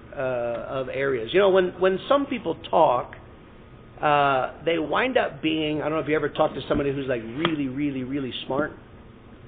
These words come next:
and, and they have an area of expertise. They start talking, and, uh, you know, I talked to Ed Kidwell. The guy's a genius. He started talking about computers, and he was telling me the other day, "It's because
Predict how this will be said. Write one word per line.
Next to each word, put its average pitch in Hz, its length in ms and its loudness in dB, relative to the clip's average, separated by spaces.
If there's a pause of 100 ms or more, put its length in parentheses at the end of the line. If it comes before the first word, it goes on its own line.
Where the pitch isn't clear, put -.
(280)
and, 127 280 -6
and 139 260 -4
they 147 140 0
have 151 140 2
an 131 100 0
area 156 300 2
of 139 60 -4
expertise. 160 480 -2
They 160 120 0
start - 220 -4
talking, 160 380 0 (560)
and, 143 540 2 (140)
uh, 139 760 -2 (220)
you 170 100 2
know, 156 220 0 (400)
I 147 100 -2
talked 160 280 0
to 147 60 -2
Ed 156 380 -4
Kidwell. 156 460 2 (240)
The 135 80 -6
guy's 180 220 0
a 120 240 -10
genius. 143 380 0
He 156 120 -6
started 175 180 -2
talking 147 160 -2
about - 100 -8
computers, 156 640 -2
and 127 100 -4
he 143 60 -2
was 135 160 -6
telling 151 200 -2
me 143 200 -4 (300)
the 143 80 0
other 151 140 -2
day, 151 220 -2
"It's 139 140 -4
because 170 320 0